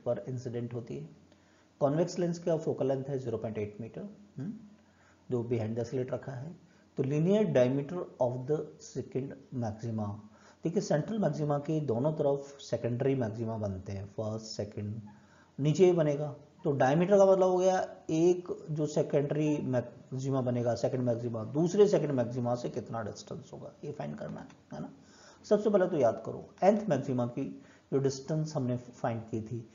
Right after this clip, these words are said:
कहाँ से ये condition थी, A sin theta two n plus one lambda by two, है ना। Sin theta को रखा था x n by f, हम्म? तो distance of nth maxima central fringe से क्या आया था, टू एन plus one lambda f by टू। पहले तो ये था, clear है ये वाली बात,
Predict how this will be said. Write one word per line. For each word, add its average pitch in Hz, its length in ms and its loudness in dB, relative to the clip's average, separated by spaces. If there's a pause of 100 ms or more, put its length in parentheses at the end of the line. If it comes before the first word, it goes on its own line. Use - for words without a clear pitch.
(320)
कहाँ 160 240 2
से 165 160 0
ये 151 100 2
condition 120 440 -2
थी, - 260 -10
A 160 180 0
sin 151 240 2
theta 147 320 -2
two 110 160 -2
n 107 140 -4
plus 113 220 -8
one 131 120 -8
lambda 71 300 -8
by 139 160 -8
two, - 120 -12 (320)
है 131 80 -8
ना। 175 80 -10 (460)
Sin 165 240 6
theta 170 180 6
को 170 140 4
रखा 165 200 6
था 165 100 10
x 156 200 2
n 165 160 -2
by 160 140 0
f, 165 280 -8 (240)
हम्म? 175 140 -4 (800)
तो - 60 0
distance 208 500 4
of 208 100 2 (120)
nth 185 320 4
maxima 160 420 2
central 147 340 2
fringe 143 200 -2
से 147 120 0
क्या 127 180 2
आया 127 140 4
था, 143 200 -2 (320)
टू 127 140 0
एन 117 140 0
plus 113 320 -4
one 120 160 -6
lambda 90 320 -8
f - 180 -18
by - 80 -20
टू। - 140 -20 (340)
पहले 120 140 -4
तो 113 140 -10
ये 101 100 -12
था, - 200 -20 (340)
clear 131 240 -2
है 139 60 -4
ये - 60 -6
वाली - 160 -6
बात, - 280 -10